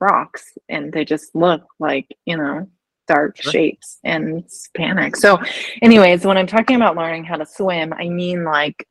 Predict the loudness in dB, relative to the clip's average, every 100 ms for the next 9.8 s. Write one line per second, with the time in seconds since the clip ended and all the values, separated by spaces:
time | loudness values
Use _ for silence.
0 | -6 -4 -2 -2 -2 -2 -2 -4 -4 -2
1 | -2 -4 -4 -2 -2 -2 -2 -4 -4 -10
2 | -10 -14 -20 -20 _ _ _ _ _ _
3 | _ _ _ -2 -2 -4 -12 -20 -20 _
4 | _ _ -8 2 4 4 2 -4 2 2
5 | 2 -4 -8 -6 -4 -2 -4 -4 -6 -4
6 | -4 -6 -4 -2 0 0 -2 -4 -8 -2
7 | 2 2 2 0 0 -4 -6 -4 -6 -6
8 | -8 -10 -8 -8 -8 -12 _ -12 -2 -2
9 | 0 -4 0 4 6 4 0